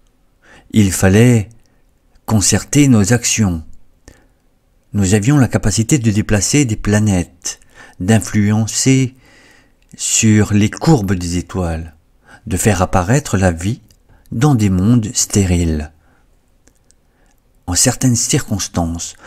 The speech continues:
on pouvait accélérer le processus de l'évolution jusqu'à cent fois.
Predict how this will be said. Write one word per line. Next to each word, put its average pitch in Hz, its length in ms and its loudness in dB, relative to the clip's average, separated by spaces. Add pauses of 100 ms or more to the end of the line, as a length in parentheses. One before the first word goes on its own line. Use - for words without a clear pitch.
(200)
on 92 100 -4
pouvait 113 240 4
accélérer 110 480 2
le 131 120 2
processus 113 520 -2
de 110 80 4
l'évolution 101 840 0 (360)
jusqu'à 110 520 0
cent 101 300 0
fois. 82 500 -2